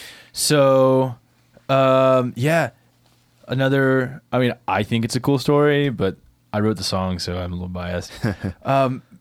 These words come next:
Speaker 1: I, it was right around when I was getting really bored about, of writing songs about myself. And for some reason, I wanted to write a song about,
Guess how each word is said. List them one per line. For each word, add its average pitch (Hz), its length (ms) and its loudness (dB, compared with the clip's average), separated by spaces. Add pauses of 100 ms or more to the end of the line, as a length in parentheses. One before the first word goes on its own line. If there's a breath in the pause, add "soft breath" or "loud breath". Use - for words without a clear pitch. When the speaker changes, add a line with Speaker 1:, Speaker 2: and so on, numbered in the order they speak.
(100)
Speaker 1:
I, 170 400 -4 (200)
it 185 60 -4
was 135 220 -6
right 202 180 2
around 214 140 2
when 196 100 2
I 156 60 2
was 127 100 -2
getting 143 300 -2
really 151 200 0
bored 120 360 0
about, 107 340 -2 (220)
of 110 240 -2
writing 113 260 0
songs 101 300 -4
about 95 80 -4
myself. 95 360 -2 (640 loud breath)
And 147 160 -2
for 160 100 -4
some 185 580 0
reason, 156 680 0 (800 soft breath)
I 139 520 0
wanted 120 580 0
to 143 100 0
write 113 420 0
a 123 80 -2
song 110 680 0
about, 104 640 0